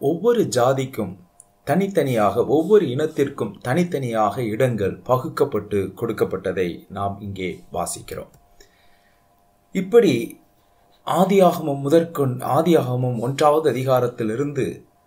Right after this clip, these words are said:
நாம் தொடர்ந்து பார்த்து கொண்டு வரும் பொழுது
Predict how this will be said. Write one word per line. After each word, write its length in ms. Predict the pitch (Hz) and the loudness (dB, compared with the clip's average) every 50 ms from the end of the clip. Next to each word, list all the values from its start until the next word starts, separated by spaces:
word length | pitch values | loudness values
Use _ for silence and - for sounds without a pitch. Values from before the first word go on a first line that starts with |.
| _ _ _ | _ _ _
நாம் 380 | - 123 117 107 101 101 - _ _ _ _ - | -2 0 0 0 -2 -6 -12 _ _ _ _ -8
தொடர்ந்து 440 | - 131 135 160 160 185 180 175 175 | -2 2 4 4 4 4 2 0 0
பார்த்து 340 | - 127 120 123 - - 131 | 0 0 0 0 -2 -4 -6
கொண்டு 220 | - 123 120 113 | -4 -4 -2 -2
வரும் 200 | 110 101 101 107 | -2 -2 -2 -2
பொழுது 440 | 101 98 101 110 104 120 135 127 - | -4 -4 -4 -2 0 -2 -2 -2 -4